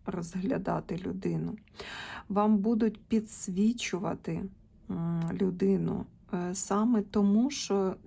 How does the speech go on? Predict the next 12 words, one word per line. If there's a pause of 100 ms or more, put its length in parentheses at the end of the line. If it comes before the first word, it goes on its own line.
(100)
м,
дуже-дуже
хочуть,
щоб
ви
замислились,
чому
ви
спілкуєтесь
досі
з
людиною,